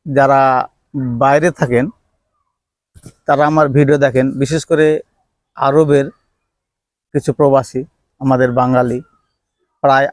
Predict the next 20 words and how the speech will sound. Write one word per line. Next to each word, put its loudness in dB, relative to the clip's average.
আড়াই 4
থেকে -2
তিন -2
পার্সেন্ট 0
তারা 4
আমার 2
ভিডিও 2
নিয়মিত 2
দেখেন। 0
তাদেরকেও 2
আমার 4
চ্যানেলের 0
পক্ষ -4
থেকে -2
অজস্র -4
অভিনন্দন 0
ও -4
ধন্যবাদ। 2
আমি 0
ভিডিওটি 2